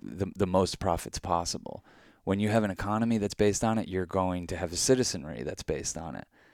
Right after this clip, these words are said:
And, yeah, endless growth in, in an individual American's life is not a pretty thing.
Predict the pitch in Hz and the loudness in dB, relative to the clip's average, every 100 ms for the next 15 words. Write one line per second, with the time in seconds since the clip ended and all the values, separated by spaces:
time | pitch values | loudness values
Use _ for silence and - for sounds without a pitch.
0 | _ _ _ _ - 95 90 87 82 - | _ _ _ _ -4 0 0 -2 -6 -10
1 | - 95 110 85 - 110 117 101 - 95 | -2 4 4 4 0 2 2 0 2 6
2 | 98 110 - 101 95 90 92 92 87 85 | 6 6 2 -4 -4 -4 -4 -4 -2 -4
3 | - 98 95 85 90 95 87 82 82 90 | -2 -2 0 0 2 4 4 4 2 0
4 | - 87 - 78 90 104 - 90 85 90 | 0 -6 -2 2 4 2 -4 -8 -4 0
5 | 95 85 - 85 - - 87 | 0 0 0 0 -2 -6 -8